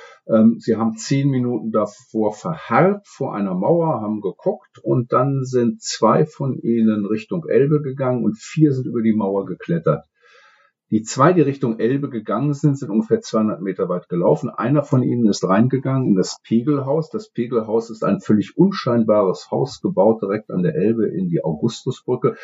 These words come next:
Es ermittelt den Pegelstand für die Schiffe, der wird dort auch angezeigt. Das ist ganz wichtig wegen der Durchfahrthöhe. Und dort hatten die Täter erspäht bei früheren Auskundschaftungen,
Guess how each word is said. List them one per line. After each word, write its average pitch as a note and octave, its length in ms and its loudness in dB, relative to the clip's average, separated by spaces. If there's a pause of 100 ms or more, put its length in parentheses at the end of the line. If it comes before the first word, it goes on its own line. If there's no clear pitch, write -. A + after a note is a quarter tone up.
(360)
Es - 320 0 (640)
ermittelt B2+ 640 2
den F#2 300 -4
Pegelstand D3 880 0
für - 140 0
die F#2 120 0
Schiffe, D#3 360 -2
der A2+ 160 2
wird G#2+ 160 -4
dort F#2 140 0
auch - 40 0
angezeigt. A2+ 560 2
Das - 140 -4
ist F#2 120 -4
ganz F#2+ 220 -6
wichtig - 300 -2
wegen F2+ 160 2
der D#2+ 100 6
Durchfahrthöhe. C#3+ 720 2 (480)
Und A#2+ 320 2
dort B2+ 320 4
hatten D3+ 160 -2
die C3 100 2
Täter C#3 280 2
erspäht A#2+ 520 0
bei - 160 2
früheren G#3 460 0
Auskundschaftungen, D#3 1080 -2